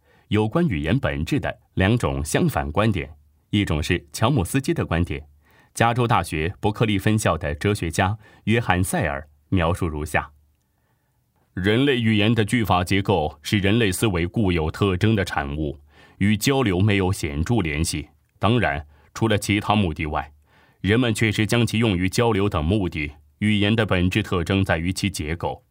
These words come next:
例如，所谓的蜜蜂语言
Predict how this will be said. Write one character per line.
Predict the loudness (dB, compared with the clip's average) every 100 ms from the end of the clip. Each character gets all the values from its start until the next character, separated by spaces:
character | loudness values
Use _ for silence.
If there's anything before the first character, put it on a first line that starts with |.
| _ -2
例 | -2
如， | 0 -2 -4 -6 _ _
所 | -2 0
谓 | 2 0
的 | 2 2 0 -6 _
蜜 | 0 0 -2
蜂 | -2 0
语 | -2 -4
言 | -8 -8